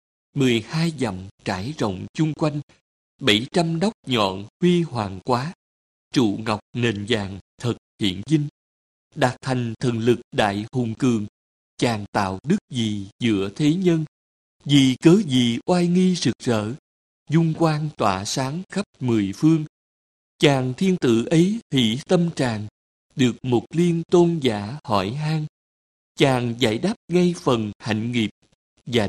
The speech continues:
đây là kết quả cho chàng khi làm người giữa cõi phàm nhân, thấy một tỷ kheo mệt đói cơm. Con đã cúng dường ngài thực phẩm,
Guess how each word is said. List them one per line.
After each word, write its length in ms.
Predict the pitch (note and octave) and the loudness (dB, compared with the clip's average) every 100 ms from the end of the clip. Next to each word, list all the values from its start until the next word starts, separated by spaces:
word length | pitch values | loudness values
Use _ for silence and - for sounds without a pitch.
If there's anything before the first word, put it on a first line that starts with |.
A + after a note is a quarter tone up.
| - | 2
đây 240 | D3 D#3 | 2 2
là 400 | C#3 A#2 G2+ F#2 - - | -2 -4 -6 -10 -8 -2
kết 140 | G3 - | -2 -2
quả 300 | C3 G2 F2+ - | -2 0 -2 -6
cho 160 | D#3+ C#3+ | -2 -2
chàng 280 | - A2 F#2+ G2 _ _ | -2 -8 -8 -12 _ _
khi 180 | - F3+ | 4 4
làm 320 | D3+ B2 G#2+ | 4 0 0
người 380 | A#2 A#2+ A2 G#2+ | 2 2 2 -2
giữa 260 | - A2 G#2+ - | -2 0 0 0
cõi 320 | A2 F#2+ A#2+ - | -2 -2 -8 -6
phàm 320 | A#2+ G#2+ G#2+ | -4 -2 0
nhân, 260 | D3+ D#3 D#3 _ _ _ _ | 0 0 -2 _ _ _ _
thấy 200 | - D3+ | 4 4
một 300 | G3 B2+ G#2 - - | 4 2 2 -2 -4
tỷ 240 | G#2+ G2 | -2 -2
kheo 400 | - E3+ E3 D#3+ - | -4 -2 -2 -6 -6
mệt 260 | A#2 A2 - _ - | -2 -2 -4 _ -4
đói 260 | A#2+ C#3+ - | -2 -4 -4
cơm. 260 | D#3+ D3+ D3+ _ _ _ _ _ - | -2 -2 -6 _ _ _ _ _ 2
Con 320 | D#3+ D3+ C#3+ | 4 4 0
đã 160 | D3 G2 - | -4 -4 -2
cúng 260 | C3+ F3+ | -2 -2
dường 320 | C3+ A2+ G2+ F#2+ A#2+ | 0 -2 -2 -10 -8
ngài 380 | A2+ G#2+ F#2+ F#2 | -6 -4 -6 -6
thực 180 | A#2+ F#2+ - | -8 -8 -8
phẩm, 340 | A2+ F2+ F#2 | -6 -6 -10